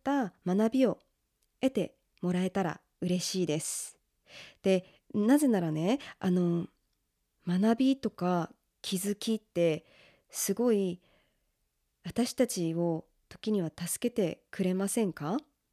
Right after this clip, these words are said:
私はね、今まで、あの、気づきや学びに多く救われてきました。で、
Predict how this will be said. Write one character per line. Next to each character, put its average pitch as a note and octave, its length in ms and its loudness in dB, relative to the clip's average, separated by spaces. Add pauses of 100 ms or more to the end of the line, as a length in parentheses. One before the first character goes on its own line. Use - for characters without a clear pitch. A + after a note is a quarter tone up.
(1080)
私 C4 580 2
は B3+ 160 2
ね、 C4 180 0 (380)
今 A#3+ 180 4
ま G3 140 2
で、 F#3 480 4
あ F#3+ 60 -6
の、 D#3+ 280 -4
気 - 140 -2
づ G3+ 180 -2
き A3+ 140 -2
や G3+ 100 0
学 E3 240 -2
び E3+ 140 -2
に E3+ 340 -2 (460)
多 D4 160 2
く D#3+ 320 -8 (160)
救 - 300 -6
わ F#3+ 100 2
れ F#3+ 120 2
て - 300 -8 (220)
き - 160 -6
ま F3 160 -2
し - 100 -10
た。 - 200 -8 (560)
で、 G3 160 -2